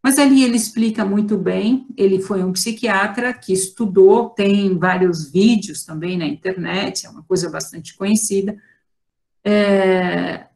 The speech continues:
ele chega no campo de concentração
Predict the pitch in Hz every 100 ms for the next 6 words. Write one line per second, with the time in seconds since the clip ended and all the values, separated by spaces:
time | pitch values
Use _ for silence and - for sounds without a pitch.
0 | _ _ _ - 240 254 214 - _ -
1 | 269 277 269 220 202 185 - - 214 220
2 | 262 339 370 - 220 226 -